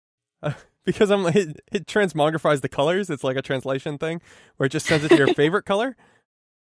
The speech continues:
Speaker 2: Yeah, yeah, "Here's your favorite color," and it was all the red emojis.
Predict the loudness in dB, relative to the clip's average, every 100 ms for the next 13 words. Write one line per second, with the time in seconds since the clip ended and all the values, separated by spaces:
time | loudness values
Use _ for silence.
0 | _ _ _ 4 6 8 6 2 0 0
1 | 0 -2 -2 -2 -2 -2 -4 -6 -6 -6
2 | -10 -10 -10 -6 -6 -6 -6 -8 -8 -10
3 | -12 -14